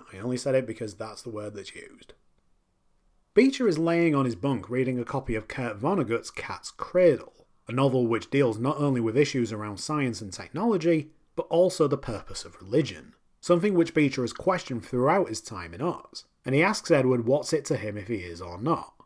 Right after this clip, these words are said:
Edward saying that he doesn't want Beecher getting any ideas once the lights go out,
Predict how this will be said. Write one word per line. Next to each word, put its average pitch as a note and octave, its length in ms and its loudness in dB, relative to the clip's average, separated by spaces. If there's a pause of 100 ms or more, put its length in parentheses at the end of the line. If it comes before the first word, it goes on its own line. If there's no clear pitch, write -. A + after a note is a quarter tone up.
(200)
Edward C3+ 300 2
saying C#3+ 300 2
that A#2 140 -2
he A2+ 80 -2
doesn't D3+ 340 2
want B2 220 -4
Beecher A#2+ 280 -2
getting A2+ 300 -2
any A2 200 -8
ideas G#2 540 0
once F2+ 260 -12
the G#2 100 -14
lights D#3+ 400 -2
go - 180 -14
out, - 300 -12